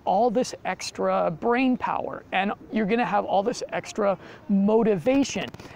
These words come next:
And I suggest that you do something constructive with that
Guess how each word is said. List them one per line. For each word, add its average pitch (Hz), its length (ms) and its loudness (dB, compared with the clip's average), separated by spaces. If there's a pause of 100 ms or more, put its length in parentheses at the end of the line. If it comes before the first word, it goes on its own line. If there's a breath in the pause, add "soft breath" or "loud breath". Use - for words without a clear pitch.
(120)
And 202 140 0
I 202 60 -2
suggest 202 800 -2
that 185 180 2 (140)
you 214 180 4
do 269 240 6
something 214 600 0
constructive 190 1120 -2 (320 loud breath)
with 240 320 2
that - 300 -4